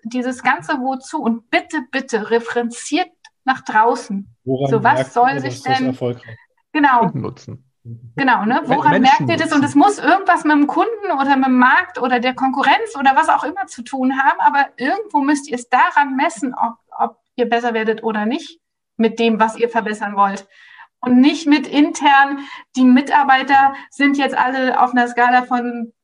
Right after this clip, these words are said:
Speaker 1: eins bis zehn irgendwie glücklicher geworden oder so, ne? Das ist auch schön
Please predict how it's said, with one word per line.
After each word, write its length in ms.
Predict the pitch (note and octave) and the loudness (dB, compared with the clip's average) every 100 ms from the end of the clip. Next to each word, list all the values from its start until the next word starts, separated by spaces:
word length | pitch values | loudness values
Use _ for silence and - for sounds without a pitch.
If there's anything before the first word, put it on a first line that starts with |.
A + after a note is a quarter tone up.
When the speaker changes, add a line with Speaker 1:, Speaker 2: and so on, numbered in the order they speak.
| _ | _
Speaker 1:
eins 260 | - A#3 - | -4 -4 -6
bis 240 | A#3+ - | -12 -12
zehn 340 | - B3+ B3+ B3+ | -6 -2 0 0
irgendwie 680 | A#3 A#3 A#3 A#3+ A#3+ A#3+ - - _ _ _ _ _ | -4 -8 -8 -6 -6 -10 -14 -20 _ _ _ _ _
glücklicher 440 | D4 E4+ D4 B3+ G#3 | -6 -2 -2 0 -2
geworden 420 | G3 G3 F#3+ F#3+ | 0 0 0 -2
oder 300 | F3 G3+ G3 | -4 -2 -2
so, 160 | G3+ | -6
ne? 240 | G3 G#3+ B3 | -6 -4 -2
Das 160 | B3+ | -4
ist 240 | B3+ - - | -8 -6 -2
auch 200 | C#4 - | 0 -2
schön 400 | - A#3 C4 | -6 -2 0